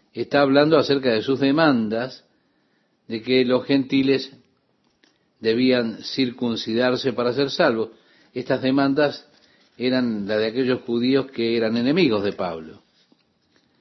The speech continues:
Porque nosotros somos la circuncisión, los que en espíritu servimos a Dios. El apóstol Pablo estaba enfatizando acerca de los ritos físicos,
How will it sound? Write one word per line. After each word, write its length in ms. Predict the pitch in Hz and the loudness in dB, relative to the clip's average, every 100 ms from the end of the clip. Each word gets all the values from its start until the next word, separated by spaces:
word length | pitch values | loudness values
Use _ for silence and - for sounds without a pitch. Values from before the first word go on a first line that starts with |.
| _ _ _ _ _ | _ _ _ _ _
Porque 360 | 143 143 135 147 | 2 2 4 2
nosotros 480 | 147 156 151 143 | 6 4 6 2
somos 280 | - 139 127 | 4 2 4
la 140 | 117 113 | 2 2
circuncisión, 1080 | - 170 139 123 110 107 117 98 87 82 - _ _ _ _ _ _ _ _ _ | 2 0 2 0 0 -4 -4 -4 -6 -12 -20 _ _ _ _ _ _ _ _ _
los 280 | 120 127 127 | -2 0 0
que 460 | - 131 135 139 131 | -2 2 2 2 -2
en 100 | 120 | -2
espíritu 880 | 110 - - 202 113 101 127 160 - _ _ _ _ _ _ _ _ - | -4 -6 -2 0 0 -2 -6 -6 -10 _ _ _ _ _ _ _ _ -16
servimos 680 | - 120 110 117 113 101 | -4 0 0 2 0 0
a 60 | 104 | -2
Dios. 380 | 95 87 82 - _ _ _ - - - | -2 -4 -8 -14 _ _ _ -20 -20 -4
El 120 | 170 | 2
apóstol 320 | 185 202 202 | 4 6 4
Pablo 240 | 185 180 185 | 6 6 8
estaba 220 | 165 160 | 6 6
enfatizando 680 | 139 135 110 113 151 147 139 | 6 4 0 0 2 2 4
acerca 340 | 117 135 120 | 2 0 0
de 80 | 110 | 0
los 140 | 104 113 | 0 0
ritos 340 | 143 135 120 | 0 0 -2
físicos, 640 | - 165 - 98 110 110 | -2 -2 -2 -8 -8 -10